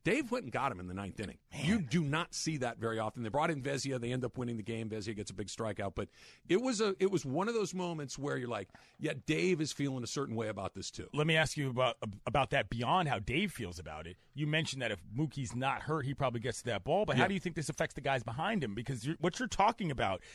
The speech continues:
Speaker 2: is not just something that affects the mentality of the pitcher. If you're on that infield, you're thinking the same thing. "Oh, this guy, I,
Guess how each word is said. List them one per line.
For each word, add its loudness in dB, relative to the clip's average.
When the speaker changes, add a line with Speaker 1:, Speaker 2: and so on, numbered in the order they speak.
Speaker 2:
is -4
not 6
just -2
something -2
that 0
affects 0
the 0
mentality 0
of -8
the -6
pitcher. 0
If -4
you're 8
on 8
that 8
infield, 4
you're 4
thinking 2
the 0
same 0
thing. 0
"Oh, 4
this -4
guy, 2
I, 4